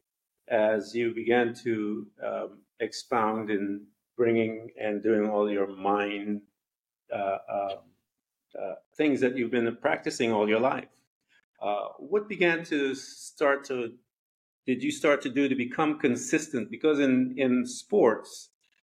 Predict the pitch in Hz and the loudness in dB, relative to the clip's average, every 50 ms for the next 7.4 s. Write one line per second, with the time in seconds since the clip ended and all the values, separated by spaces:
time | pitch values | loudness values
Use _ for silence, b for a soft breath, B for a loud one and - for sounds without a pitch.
0 | _ _ _ _ _ _ - 123 123 131 151 - 165 170 - _ _ _ _ 147 | _ _ _ _ _ _ -16 -12 -6 0 0 0 0 -2 -12 _ _ _ _ -6
1 | 139 147 156 160 156 143 135 127 123 120 - - - 113 - - - - 127 120 | -4 0 0 0 2 2 0 -2 -2 -4 -8 -8 -8 -8 -8 -8 -6 -4 -2 -2
2 | - - - - 147 147 - - - 131 117 110 - - - 120 104 92 - _ | -2 -4 -2 -2 -2 -2 -2 -6 -2 0 0 0 0 -4 -12 -12 -12 -14 -14 _
3 | _ _ _ _ _ _ _ _ _ _ - 117 101 104 104 107 107 107 107 104 | _ _ _ _ _ _ _ _ _ _ -2 0 0 2 2 2 2 4 4 4
4 | 104 104 101 98 95 98 - - - - _ _ _ _ - 120 107 107 104 104 | 4 4 2 0 -2 -4 -8 -16 -20 -20 _ _ _ _ -2 0 2 2 4 2
5 | 107 104 107 104 101 - - - 120 104 107 104 107 110 107 101 - - 104 98 | 2 2 0 0 -2 -2 0 0 2 2 2 2 2 2 2 2 2 0 -2 -2
6 | 101 104 92 104 101 101 101 104 101 95 101 98 101 101 98 98 95 92 95 98 | -2 0 0 2 2 2 2 0 -2 -2 -4 -2 0 0 0 0 -2 -4 -6 -2
7 | - 127 135 120 - 82 - - | 0 2 2 2 0 -4 -8 -12